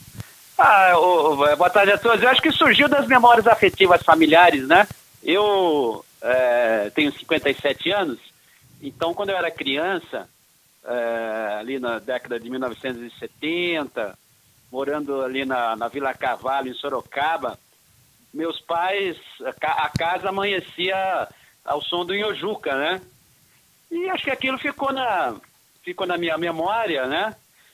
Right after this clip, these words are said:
E passado tanto tempo assim, eu resolvi fazer esse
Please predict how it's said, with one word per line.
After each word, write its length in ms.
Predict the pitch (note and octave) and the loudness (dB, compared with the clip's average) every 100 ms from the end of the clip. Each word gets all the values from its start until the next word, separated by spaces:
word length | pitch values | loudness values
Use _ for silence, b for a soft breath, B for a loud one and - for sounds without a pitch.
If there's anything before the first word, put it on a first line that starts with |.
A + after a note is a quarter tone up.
| b _ _ _ | b _ _ _
E 680 | - D3 C#3+ D3 C#3+ C#3 C3+ | -8 -4 -2 -2 -2 -4 -4
passado 460 | - E3 D#3 F3+ F3 | -4 -6 -4 -4 -6
tanto 340 | E3+ F3+ F3 | -6 -6 -8
tempo 320 | E3 E3+ D#3+ F3 | -8 -8 -6 -6
assim, 340 | E3 E3 G3 | -6 -6 -4
eu 540 | G#3 G3 F#3 D#3 C#3 - _ _ _ _ _ _ _ _ - - - | -4 -4 -6 -8 -12 -16 _ _ _ _ _ _ _ _ -20 -12 -10
resolvi 560 | - E3 D#3+ E3 B2+ D#3+ | -8 -8 -6 -8 -6 -8
fazer 600 | - E3 C3+ C#3 E3+ D#3+ | -4 -4 -4 -4 -4 -4
esse 300 | - D3 C3+ | -4 -4 -4